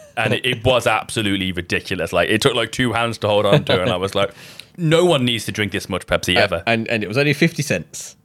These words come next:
Speaker 1: Yeah, it's
Speaker 2: Like,
Speaker 1: always
Speaker 2: that's the thing about America. Like, at least in the nineties, the, the culture was like,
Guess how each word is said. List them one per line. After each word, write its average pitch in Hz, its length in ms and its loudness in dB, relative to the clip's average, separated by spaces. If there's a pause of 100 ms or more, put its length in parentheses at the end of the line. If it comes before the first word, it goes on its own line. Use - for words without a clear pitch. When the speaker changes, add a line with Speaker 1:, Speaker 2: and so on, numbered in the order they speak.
(180)
Speaker 1:
Yeah, 131 100 4 (100)
it's - 80 -2
Speaker 2:
Like, 127 100 0
Speaker 1:
always 117 160 0
Speaker 2:
that's 190 300 2
the 233 80 2
thing 202 140 6
about 135 200 6
America. 113 500 0
Like, 123 240 0
at 143 80 -4
least 160 200 0
in 147 100 0
the 131 80 0
nineties, 117 500 -2
the, 107 120 -6 (180)
the 113 80 -8
culture 117 280 -2
was 113 120 -4
like, 113 160 -2